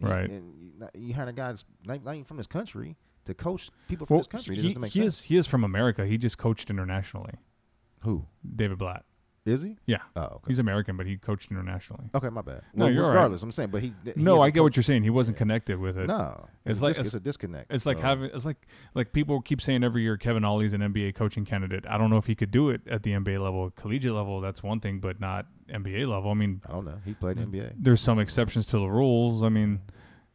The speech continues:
Speaker 2: I mean, uh, I don't. I mean,
Speaker 1: So
Speaker 2: anyway.
Speaker 1: my, I guess my thing is, I know a lot. Point guards. Kevin Ollie's a point guard.
Speaker 2: Right.
Speaker 1: A lot of them were coaches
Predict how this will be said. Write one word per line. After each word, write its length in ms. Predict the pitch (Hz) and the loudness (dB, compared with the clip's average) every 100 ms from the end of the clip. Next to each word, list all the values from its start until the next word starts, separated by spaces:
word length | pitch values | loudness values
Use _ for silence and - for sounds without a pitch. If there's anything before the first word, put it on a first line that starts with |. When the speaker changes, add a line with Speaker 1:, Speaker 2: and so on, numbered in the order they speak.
| _ - | _ -8
Speaker 2:
I 40 | |
mean, 300 | 98 101 92 - | -6 -6 -8 -10
uh, 140 | 104 98 | -6 -4
I 100 | 95 | -2
don't. 180 | 98 95 | -2 0
I 40 | 98 | -2
mean, 260 | 95 90 - - | -4 -4 -12 -6
Speaker 1:
So 160 | 120 | -2
Speaker 2:
anyway. 160 | 107 98 | 0 0
Speaker 1:
my, 100 | 135 | 0
I 60 | 120 | -2
guess 240 | 120 - | -6 -6
my 120 | 113 | -8
thing 180 | 101 92 | -6 -6
is, 180 | 85 73 - - | -8 -10 -18 -14
I 80 | 98 | -8
know 180 | 107 95 | -4 -2
a 20 | |
lot. 360 | 87 82 69 - 78 - - - - | -2 -4 -8 -16 -20 -20 -20 -18 -10
Point 260 | - 190 95 | -6 -6 -6
guards. 480 | 82 - - - - - | -12 -12 -20 -20 -20 -12
Kevin 200 | 117 104 | -10 -8
Ollie's 200 | 101 80 | -10 -10
a 60 | - | -14
point 240 | - 65 | -18 -16
guard. 180 | 50 - _ | -16 -18 _
Speaker 2:
Right. 240 | 117 98 - _ _ _ _ _ | 0 0 -2 _ _ _ _ _
Speaker 1:
A 60 | 87 | -6
lot 120 | 104 | -6
of 60 | 92 | -6
them 40 | |
were 60 | 71 | -10
coaches 460 | 92 76 - - | -10 -12 -16 -20